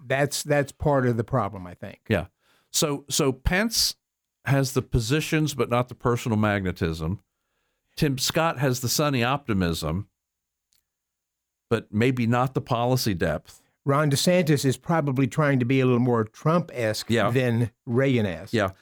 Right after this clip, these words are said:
Speaker 2: And Nikki Haley probably has R-, Reagan's positions, uh, but just not, doesn't,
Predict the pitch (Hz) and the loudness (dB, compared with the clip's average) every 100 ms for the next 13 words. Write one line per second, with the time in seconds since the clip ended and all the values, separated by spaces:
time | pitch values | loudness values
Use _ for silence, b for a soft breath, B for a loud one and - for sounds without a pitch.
0 | b 147 143 180 180 165 202 185 139 156 | b -2 0 0 0 0 2 0 0 0
1 | 143 160 170 135 143 147 139 131 - - | -2 -2 -2 0 0 0 2 2 -2 -6
2 | _ _ _ _ _ _ _ _ _ _ | _ _ _ _ _ _ _ _ _ _
3 | _ _ _ 127 - 123 143 147 131 - | _ _ _ -20 -8 -2 0 2 0 0
4 | 131 117 185 - 101 65 73 104 - - | 0 2 0 0 -2 -4 -8 -12 -12 -14
5 | _ _ _ _ _ _ _ _ _ _ | _ _ _ _ _ _ _ _ _ _
6 | _ _ 123 117 117 113 117 117 110 127 | _ _ 0 2 4 2 0 -2 0 0
7 | 123 _ _ _ _ _ _ _ _ _ | -2 _ _ _ _ _ _ _ _ _
8 | _ _ _ _ _ _ _ _ _ - | _ _ _ _ _ _ _ _ _ -2
9 | 131 127 135 143 156 160 _ _ _ _ | 0 2 2 2 0 -4 _ _ _ _
10 | _ _ _ _ _ _ _ 117 107 123 | _ _ _ _ _ _ _ -16 -4 0
11 | 131 - | 0 -2